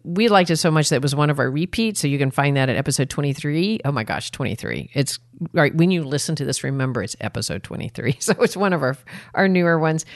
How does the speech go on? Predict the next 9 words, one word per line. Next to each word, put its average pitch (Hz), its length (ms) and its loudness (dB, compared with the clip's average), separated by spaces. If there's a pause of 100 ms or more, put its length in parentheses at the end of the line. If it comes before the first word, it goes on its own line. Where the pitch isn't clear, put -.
(260)
but, 160 280 4
um, 135 400 0
she's 196 300 2
a, 165 180 0
she's 175 300 -2
great. 123 420 -4
She - 140 -2
talks 185 380 -2
about 135 460 4